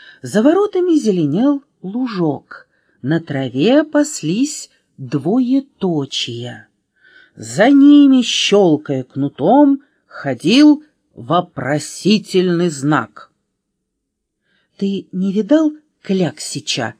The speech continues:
спросила у него буква "А". "Кляксича?"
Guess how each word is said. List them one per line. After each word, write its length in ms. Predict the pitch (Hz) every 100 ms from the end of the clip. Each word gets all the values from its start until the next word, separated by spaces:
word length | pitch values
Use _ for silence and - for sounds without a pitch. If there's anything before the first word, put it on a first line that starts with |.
| _ _ _ -
спросила 540 | - 185 170 - 165
у 80 | 151
него 260 | 160 160 165
буква 520 | 160 151 - 160 175
"А". 260 | 185 120 110 _ _ _ _ _ _ _ _ _ _ _ _
"Кляксича?" 1500 | - 127 117 117 117 - - - 269 415 - - 170 -